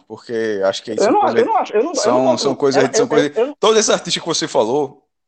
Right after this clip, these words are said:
Speaker 1: acho que todo mundo meio que parou de consumir, ou para de consumir, escuta, então, assim, ele meio que já tá fora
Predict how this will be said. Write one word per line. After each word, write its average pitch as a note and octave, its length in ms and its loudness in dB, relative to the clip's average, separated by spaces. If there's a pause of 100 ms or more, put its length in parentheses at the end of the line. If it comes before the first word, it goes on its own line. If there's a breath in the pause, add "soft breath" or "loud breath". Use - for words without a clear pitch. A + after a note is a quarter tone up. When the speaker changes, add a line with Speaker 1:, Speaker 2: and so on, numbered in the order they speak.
(200)
Speaker 1:
acho - 240 -8
que F3+ 80 -12
todo F3+ 180 -2
mundo F3+ 120 -8
meio D#3+ 140 -4
que - 100 -14
parou D#3 260 0
de D3 60 -14
consumir, C3 460 -8
ou - 80 -12
para C3+ 260 -2
de C3 60 -10
consumir, B2 360 -4
escuta, B2 300 -8
então, D#3 120 -2
assim, C3 120 -6
ele B2+ 120 -6
meio D3 140 -2
que D#3+ 80 -14
já F#3 120 2
tá D3+ 220 0
fora F3+ 380 0